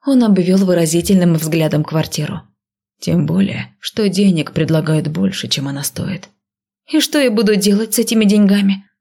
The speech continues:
Куплю в новостройке у черта на куличках и буду до института добираться на собаках? И думаю, мало кто из моих соседей согласится на переезд. Не будут же они котов у всех травить».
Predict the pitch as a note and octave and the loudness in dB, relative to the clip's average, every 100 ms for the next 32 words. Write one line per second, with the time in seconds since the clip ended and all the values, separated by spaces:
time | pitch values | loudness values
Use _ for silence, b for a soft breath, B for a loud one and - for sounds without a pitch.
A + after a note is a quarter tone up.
0 | _ - D4+ B3+ C4 G3+ G3+ G3+ G3+ A3 | _ -2 -2 0 0 2 2 2 0 0
1 | A#3 A3 G#3+ G#3+ G3+ A3 G3 G#3+ G#3 A3 | 0 2 0 0 0 -2 0 0 0 -2
2 | A3+ A3+ - G3+ - C4+ B3+ A#3+ A3 G#3 | -2 -2 -4 -8 -6 -2 0 2 2 2
3 | G#3+ G3+ A3+ B3 A#3+ G3 G3+ G#3 A3 G#3+ | 2 0 -2 -2 0 2 2 2 0 0
4 | G3 G3 G3+ A3 B3 G3 - _ _ _ | 0 0 0 -2 -4 -10 -12 _ _ _
5 | _ _ F4+ C#4 C#4+ B3+ A#3+ A3+ B3+ G#3+ | _ _ -4 0 4 4 4 2 2 0
6 | F3+ - F#3+ F#3 F#3+ F3+ - F#3 F#3 A#3 | 0 0 0 4 2 0 0 0 0 0
7 | F#3+ F3 F#3+ F#3 E3+ - - F#3 E3 D#3+ | 0 0 0 0 0 -2 -4 -2 -2 0
8 | E3 E3 F3+ - - _ _ _ - C4+ | 0 0 -4 -8 -14 _ _ _ -2 0
9 | A#3 B3 G#3+ F#3 G3 G3 G3 G3 G3+ G3 | 2 2 2 0 2 2 2 2 -2 0
10 | A3 G3+ - G3+ - G#3+ - E3+ E3+ F#3+ | 0 -2 -4 -4 -2 -4 -2 -4 -4 -6
11 | - | -10